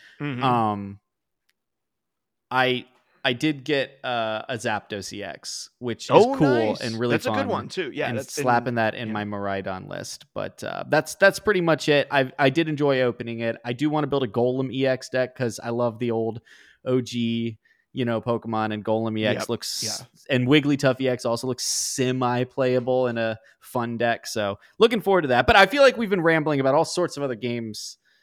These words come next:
Speaker 1: Oh, yeah. We're,
Speaker 2: Uh,
Speaker 1: like, twenty-five minutes
Speaker 2: we're
Speaker 1: into this episode,
Speaker 2: twenty-five
Speaker 1: haven't even
Speaker 2: minutes in. I'm
Speaker 1: touched on the title.
Speaker 2: <laughs> We're
Speaker 1: Right, yeah.
Speaker 2: sorry.
Speaker 1: We could
Speaker 2: Uh,
Speaker 1: keep going. I would
Speaker 2: we,
Speaker 1: love to
Speaker 2: we
Speaker 1: keep
Speaker 2: truly,
Speaker 1: going, but
Speaker 2: truthfully
Speaker 1: yeah.
Speaker 2: could, yeah.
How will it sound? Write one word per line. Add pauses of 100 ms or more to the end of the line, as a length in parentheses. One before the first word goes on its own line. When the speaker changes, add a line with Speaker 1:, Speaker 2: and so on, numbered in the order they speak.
(140)
Speaker 1:
Oh,
yeah.
We're,
Speaker 2:
Uh,
Speaker 1:
like,
twenty-five
minutes
Speaker 2:
we're
Speaker 1:
into
this
episode,
Speaker 2:
twenty-five
Speaker 1:
haven't
even
Speaker 2:
minutes
in. (100)
I'm
Speaker 1:
touched
on
the
title. (160)
Speaker 2:
<laughs>
We're
Speaker 1:
Right,
yeah.
Speaker 2:
sorry. (440)
Speaker 1:
We
could (160)
Speaker 2:
Uh,
Speaker 1:
keep
going.
I
would
Speaker 2:
we,
Speaker 1:
love
to
Speaker 2:
we
Speaker 1:
keep
Speaker 2:
truly,
Speaker 1:
going,
but
Speaker 2:
truthfully
Speaker 1:
yeah.
Speaker 2:
could,
yeah.